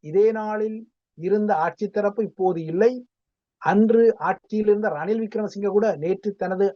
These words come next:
அவசர சிகிச்சை காட்சிப்படுத்தலை மருத்துவமனையில் முடித்துக் கொண்டு பிரித்தானியாவின் முன்னாள் பிரதமர் போரிஸ் ஜான்சன் எழுதிய ஒரு நூலை கையில் ஏந்தியபடி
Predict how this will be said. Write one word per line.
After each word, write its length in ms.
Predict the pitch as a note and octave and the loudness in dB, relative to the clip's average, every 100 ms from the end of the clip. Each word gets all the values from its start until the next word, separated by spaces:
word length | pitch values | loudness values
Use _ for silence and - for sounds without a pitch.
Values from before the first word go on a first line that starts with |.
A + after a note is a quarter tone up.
| - | -4
அவசர 420 | F3 F#3 - G3 | -2 -2 -2 -2
சிகிச்சை 460 | F3+ F#3+ F#3 - F#3 F#3 - | -2 -4 -8 -4 -4 -4 0
காட்சிப்படுத்தலை 880 | D#3+ E3+ - F#3 - E3+ E3 F#3 G3 F3 | 2 2 -2 -4 0 0 0 2 2 2
மருத்துவமனையில் 720 | C#3+ E3 - F#3 F3+ F3+ F#3 | 0 0 2 0 2 0 0
முடித்துக் 440 | D#3 D#3 E3 E3+ - | 0 -4 -4 -6 -4
கொண்டு 280 | F3 F#3 C4 A#3 - _ _ _ G#3 | 0 2 0 -2 -10 _ _ _ -2
பிரித்தானியாவின் 600 | G3+ G#3+ G#3 G3+ G3 F3+ | 2 4 4 4 2 -2
முன்னாள் 320 | F#3 F#3+ F#3 | -2 -2 -2
பிரதமர் 380 | E3+ F#3+ F#3 E3 D3+ _ - | -6 -8 -4 -4 -6 _ -2
போரிஸ் 260 | E3+ F3 | 0 0
ஜான்சன் 360 | E3+ G3 F3+ F#3 | 2 2 4 2
எழுதிய 320 | E3+ F3+ F#3+ F#3+ | 2 0 2 2
ஒரு 220 | F3 E3 D#3 | 2 -2 -4
நூலை 380 | D#3+ F#3+ F#3+ F3+ | 0 2 4 0
கையில் 380 | D#3 E3 F3+ | -2 -2 -2
ஏந்தியபடி 520 | E3 E3+ F3+ F#3 F#3+ | -2 -2 -2 0 0